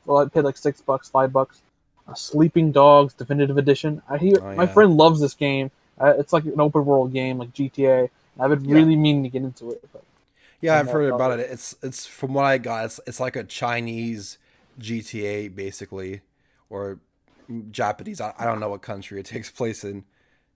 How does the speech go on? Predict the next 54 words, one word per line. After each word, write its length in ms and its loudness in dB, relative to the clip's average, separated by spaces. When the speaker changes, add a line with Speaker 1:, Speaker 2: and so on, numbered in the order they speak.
Speaker 1:
I 40 -4
think 160 2
it's 100 -6
China. 440 -6
I 80 0
Speaker 2:
China, 220 -2
Speaker 1:
believe. 160 -4
Speaker 2:
okay. 180 -8
Speaker 1:
But, 120 6
uh, 140 10
the 160 6
next 340 8
one 320 8
is 120 2
a 60 2
Switch 440 2
game. 420 6
I 160 4
got 300 6
it 120 2
yes-, 300 2
I 80 0
think 120 0
I 40 0
got 140 6
it 140 -2
yesterday. 560 2
Uh, 140 -4
I 60 6
have 100 8
it 20 10
on 100 8
P 140 2
S 100 2
four, 380 6
but 140 2
it 20 4
was 140 2
only, 160 2
like, 160 -2
ten 220 -6
bucks, 320 -2
and 60 -6
I 40 -4
was 80 -10
like, 100 -6
"Hey, 480 2
I 80 2
can 140 0
play 160 2
this 160 4
on 120 -2
the 100 -6
go." 380 4